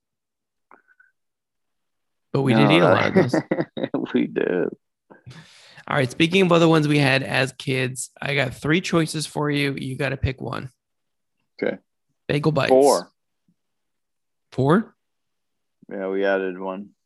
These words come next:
Speaker 1: We add, oh, we did. Bagel Bites, Pizza Rolls, Pizza Hot Pocket, or frozen French bread pizza?
Speaker 2: So, number one, always and forever, um,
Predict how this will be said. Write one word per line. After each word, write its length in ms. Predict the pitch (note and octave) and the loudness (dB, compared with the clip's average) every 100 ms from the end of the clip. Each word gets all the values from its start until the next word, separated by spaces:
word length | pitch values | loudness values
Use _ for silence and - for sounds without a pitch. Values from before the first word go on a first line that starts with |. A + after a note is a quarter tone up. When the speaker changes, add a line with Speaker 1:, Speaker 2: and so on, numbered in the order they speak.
| _ | _
Speaker 1:
We 140 | C#3+ C3+ | -4 -2
add, 200 | B2+ C#3 | -2 0
oh, 240 | C#3 C3 | 2 2
we 120 | B2 | 0
did. 340 | A#2+ B2+ C3 B2+ _ _ _ _ _ _ - | -4 -8 -10 -14 _ _ _ _ _ _ -6
Bagel 240 | D#3 D#3 | -2 0
Bites, 520 | C#3+ C3 A2 - - - | 2 0 0 -6 -14 -16
Pizza 320 | - F3 E3 E3 | -10 -6 -2 2
Rolls, 520 | D#3+ D3+ D#3 D3 - _ - | 4 4 2 -2 -8 _ -10
Pizza 320 | F#3 F#3 F#3 | -8 -2 -2
Hot 300 | E3 D3 - | 0 -4 -2
Pocket, 500 | C#3+ C3 C#3 C3 - _ | -4 -2 -4 -6 -10 _
or 340 | B2+ C#3 C#3 | -4 0 0
frozen 440 | C3 - C3 B2 B2+ | -2 -6 -6 -6 -8
French 300 | B2+ C3+ - | -12 -12 -8
bread 160 | - | -8
pizza? 400 | - - - - - _ _ _ _ _ _ _ _ _ _ _ _ _ _ | -8 -10 -6 -6 -8 _ _ _ _ _ _ _ _ _ _ _ _ _ _
Speaker 2:
So, 500 | - A#2+ A2+ A2 A2+ | 2 4 6 4 2
number 280 | A2+ A#2 A#2 | 2 0 0
one, 560 | G#2+ G2 F#2+ F#2 F#2+ G2+ _ - | 2 0 0 -2 -6 -14 _ -2
always 560 | G2+ G#2 G#2+ G2 G2 | 0 0 -2 -4 -6
and 220 | F#2+ G2 G2+ | -12 -16 -12
forever, 800 | G2 F2+ D2+ C#2 C#2+ F2+ G#2 _ _ _ _ _ | -6 -2 -2 -4 -6 -8 -8 _ _ _ _ _
um, 480 | F2 E2+ D2 A#1 | -2 -2 -4 -10